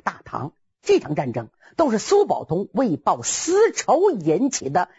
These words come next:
你回去之后劝说你父亲同保大唐。只有一封书信，在关键时候你再打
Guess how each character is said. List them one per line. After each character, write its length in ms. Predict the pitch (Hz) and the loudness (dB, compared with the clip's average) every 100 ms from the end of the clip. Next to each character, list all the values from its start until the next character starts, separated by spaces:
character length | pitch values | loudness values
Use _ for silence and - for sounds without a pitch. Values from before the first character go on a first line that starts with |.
| - | 2
你 180 | 349 339 | 2 4
回 220 | 320 427 | 4 4
去 120 | 381 | 4
之 120 | - | 2
后 260 | - 294 - _ | 4 2 2 _
劝 440 | - - 415 330 | -2 4 6 6
说 160 | - 392 | 4 2
你 120 | 262 | 2
父 280 | 214 415 294 | 0 2 2
亲 320 | - 208 123 _ - | 2 -2 -2 _ -12
同 400 | - 196 285 311 | -2 0 0 -2
保 240 | - - | -6 -6
大 160 | - 135 | -10 -10
唐。 300 | - 117 147 _ _ _ - | -8 -8 -8 _ _ _ -4
只 100 | 180 | -2
有 100 | 143 | 0
一 160 | 202 | -4
封 200 | - 202 | -4 -6
书 280 | - 285 262 | -6 -4 -2
信， 260 | 262 294 - _ _ _ _ - | -2 -4 -6 _ _ _ _ -4
在 260 | 349 294 269 | 2 4 2
关 220 | - 415 494 480 | 4 4 6 2
键 260 | 466 466 294 | 2 2 2
时 220 | - 214 | 2 0
候 460 | 190 214 175 165 _ | 2 4 4 0 _
你 200 | 170 147 | -2 -2
再 240 | 135 143 135 | 0 -2 -2
打 180 | - | -8